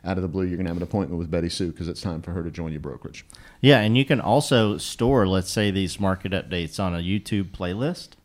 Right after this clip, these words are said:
Speaker 1: Yep.
Speaker 2: Um, or, uh, depending on, you know, how savvy you are from a website standpoint, store them on a single page on your website, which would be even better. You could have a link on there that says, wanna see the past few months,
Speaker 1: Yep.
Speaker 2: uh, market updates so that you can get an, uh,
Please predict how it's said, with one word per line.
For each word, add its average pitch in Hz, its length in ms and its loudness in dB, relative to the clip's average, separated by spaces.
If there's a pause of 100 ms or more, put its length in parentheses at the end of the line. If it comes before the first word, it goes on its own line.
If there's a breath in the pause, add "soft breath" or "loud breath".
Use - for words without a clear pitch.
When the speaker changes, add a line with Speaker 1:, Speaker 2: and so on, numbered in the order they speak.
Speaker 1:
Yep. 117 160 2 (180)
Speaker 2:
Um, 104 300 2
or, 127 420 2 (100)
uh, 85 180 -4
depending 82 340 -6
on, 82 240 -4
you 92 80 -2
know, 82 60 -2
how 95 160 -4
savvy 95 340 -4
you 87 160 -2
are 92 160 0
from 82 360 -4
a 65 320 -8
website 98 460 0
standpoint, 98 480 -4 (260 soft breath)
store 110 360 0
them 104 180 2
on 101 140 2
a - 20 0
single 107 340 -2
page 107 440 0
on 95 200 -2
your 127 220 4
website, 92 460 0
which - 180 -8
would 95 100 -4
be 95 120 0
even 113 260 0
better. 104 400 0 (560 soft breath)
You 156 80 0
could 202 80 -2
have 123 120 2
a 127 40 2
link 139 220 4
on 127 100 4
there 151 180 6
that 104 60 0
says, 113 300 0 (400 soft breath)
wanna 117 220 0
see 127 160 0
the 117 80 0
past 117 360 -4
few 127 180 -2
months, 123 420 -4 (100)
Speaker 1:
Yep. 120 160 0 (240)
Speaker 2:
uh, 117 220 0
market 127 380 4
updates 156 460 -2
so 98 220 -2
that 101 180 -4
you 110 160 -2
can 139 200 2
get 143 160 -2
an, 147 160 0
uh, 127 560 -6